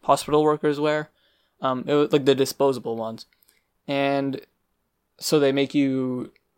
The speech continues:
sanitize your gloves, even though I'm wearing gloves. They make you sanitize them and then, uh, put the,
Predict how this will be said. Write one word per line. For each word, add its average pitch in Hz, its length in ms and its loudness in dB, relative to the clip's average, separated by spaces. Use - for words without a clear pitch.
sanitize 143 540 0
your 131 100 0
gloves, 135 880 2
even 123 220 -10
though 123 120 -8
I'm 120 100 -10
wearing 120 220 -8
gloves. 127 340 2
They 139 200 -2
make 131 180 -6
you 131 80 -10
sanitize 156 580 0
them 151 200 0
and 131 100 -2
then, 120 140 -8
uh, 123 280 -4
put - 280 -6
the, 117 440 -6